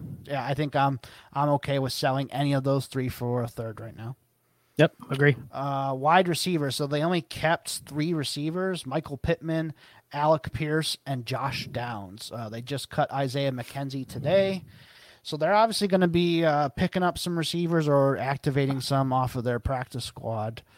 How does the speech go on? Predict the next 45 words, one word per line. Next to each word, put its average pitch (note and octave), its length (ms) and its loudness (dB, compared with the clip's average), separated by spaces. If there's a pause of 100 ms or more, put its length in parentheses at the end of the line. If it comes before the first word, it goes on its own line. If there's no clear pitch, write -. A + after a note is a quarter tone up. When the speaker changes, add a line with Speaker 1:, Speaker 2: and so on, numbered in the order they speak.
(360)
Speaker 1:
Um, G#2+ 540 -6 (120)
but C3+ 140 2
yeah, C#3 140 0
I C#3+ 60 4
think D3 220 0
Pittman, D#3+ 380 2
Pierce, D3+ 340 0
and C3+ 120 0
Downs C#3+ 380 2
are B2+ 100 0
guys B2 320 0
you're B2 120 -4
just B2+ 200 -6
gonna B2+ 240 0
have B2 180 -4
to B2+ 120 0
roster B2 440 -4
in B2+ 120 -8
every B2+ 220 -4
format. C3 500 -4 (1500)
Speaker 2:
Yeah, C#3+ 200 8
I'm D#3+ 100 0
surprised E3+ 460 10
they D3+ 100 8
went C#3+ 180 6
down D3 160 12
to C#3 80 0
three D3 360 4
receivers. C#3+ 800 4
Like, A#2+ 200 -6
that's - 720 2 (800)
Speaker 1:
Yeah, F#3+ 200 0
that's E3+ 180 0
Speaker 2:
you D3 80 6
Speaker 1:
pretty C#3+ 160 10
Speaker 2:
don't D#3+ 80 2
Speaker 1:
extreme, C#3+ 580 -6
yeah. B2+ 200 -8 (480)
Speaker 2:
you D3+ 140 2
don't C#3+ 160 4
see D3 160 4
that C3 180 4
very B2+ 220 4
often, B2 480 2
but C3 240 0